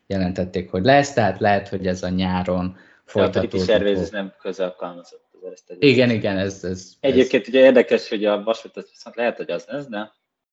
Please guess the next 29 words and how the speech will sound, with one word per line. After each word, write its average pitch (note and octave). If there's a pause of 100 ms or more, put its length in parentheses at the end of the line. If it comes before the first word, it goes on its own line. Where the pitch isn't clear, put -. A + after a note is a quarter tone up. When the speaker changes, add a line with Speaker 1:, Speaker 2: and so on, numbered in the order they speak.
(280)
Speaker 1:
Igen, F2
tehát A2
egy, G2
egy G#2
pontot C3
kellett G2+
volna F#2+
tennem F#2
a F#2
mondathoz, F#2
nem F#2
egy F2+
veszőt, -
de F#2 (220)
igen. - (360)
Ö, A#2+
és A2+
akkor G2+
nyilván G2+
nekem A2
az A#2
első C3
sorban, G#2+
az F#2
első G#2
kérdésem G#2
az G#2+
lenne F#2+ (180)
hozzátok, G2